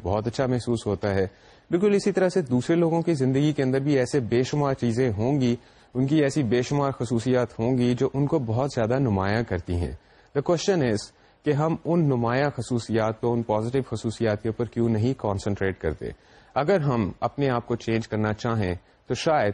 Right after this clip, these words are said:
آج کے بعد ہم دوسرے لوگوں کے اندر ان کے جو اچھے پازیٹو پوائنٹس ہیں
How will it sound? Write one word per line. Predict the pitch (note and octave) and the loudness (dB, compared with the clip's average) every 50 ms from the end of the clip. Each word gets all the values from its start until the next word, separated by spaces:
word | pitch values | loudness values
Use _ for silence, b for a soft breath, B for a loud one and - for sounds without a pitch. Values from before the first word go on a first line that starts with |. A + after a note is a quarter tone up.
| - - _ - | -4 -10 _ -2
آج | - B2 B2+ B2+ - | 0 0 0 0 0
کے | D3 C3 | -2 -2
بعد | A2 A2 A2 A2+ A2+ - | 0 0 0 0 -2 -2
ہم | C3 A#2+ A#2+ | -2 -2 0
دوسرے | A2+ A2 A2 C3+ A#2+ | 0 0 0 0 0
لوگوں | G#2+ G#2+ G#2+ A#2 A#2 | 0 0 0 0 -2
کے | A#2 - A2 - | -2 -4 -6 -4
اندر | - G#2+ G2+ G2 A2 A#2 - | -2 -2 0 0 0 -2 -2
ان | - A#2+ B2 | -4 -6 -4
کے | - C3 B2 | -2 -2 -2
جو | B2+ A#2+ - - | -2 -4 -4 -6
اچھے | A2 - - D3+ C#3+ | -10 -6 -2 -2 -2
پازیٹو | - - G#2 G2 G2 G#2+ - D3 C#3 - | 0 0 -2 -2 -2 -2 -4 -4 -4 -2
پوائنٹس | G#2+ G#2 G2+ G2+ G2 - - | -4 -2 -2 -2 -2 -2 -2
ہیں | A2 G#2+ | -4 -4